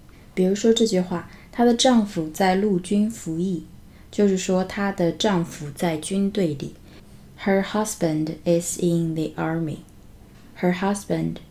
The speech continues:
is in the army. 比较基础的一个词一定要掌握住。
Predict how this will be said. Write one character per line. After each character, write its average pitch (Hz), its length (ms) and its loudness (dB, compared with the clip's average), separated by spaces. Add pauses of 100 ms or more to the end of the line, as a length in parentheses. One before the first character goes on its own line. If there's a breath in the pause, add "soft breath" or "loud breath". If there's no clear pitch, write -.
is 160 240 -4
in 156 180 -4
the 156 240 -6
army. 156 360 -6 (1500 loud breath)
比 185 80 2
较 202 160 6
基 233 200 2
础 226 140 -2
的 170 140 0
一 156 80 -4
个 170 80 -2
词 170 260 -4
一 165 120 2
定 185 160 0
要 175 100 2
掌 160 240 -6
握 165 160 0
住。 156 280 -4